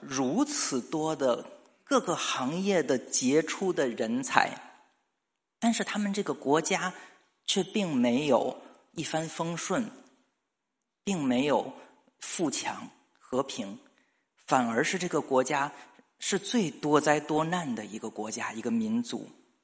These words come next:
那几千年来，他们一直在经历着各种各样的战争。就是他，他不经历战-，不经历战争的年代啊，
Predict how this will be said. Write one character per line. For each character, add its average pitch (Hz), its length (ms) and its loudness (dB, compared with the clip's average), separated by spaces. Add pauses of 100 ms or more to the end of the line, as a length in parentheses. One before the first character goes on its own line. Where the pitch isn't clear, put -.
(640)
那 - 80 -6
几 120 180 -2
千 165 240 0
年 139 160 4
来， 120 240 0 (240)
他 - 80 2
们 180 160 0
一 208 140 4
直 139 220 -2
在 170 160 6
经 202 420 2
历 196 160 2
着 139 120 4
各 226 360 6
种 104 240 0
各 127 180 2
样 117 220 6
的 104 100 -4
战 104 340 0
争。 101 240 -2 (760)
就 214 120 6
是 202 140 4
他， - 200 2 (500)
他 - 80 10
不 - 180 -6
经 196 280 2
历 180 120 0
战-， 156 200 0 (120)
不 320 100 2
经 180 260 2
历 156 120 2
战 127 260 2
争 135 140 2
的 127 100 2
年 113 240 -2
代 127 120 2
啊， 107 240 -4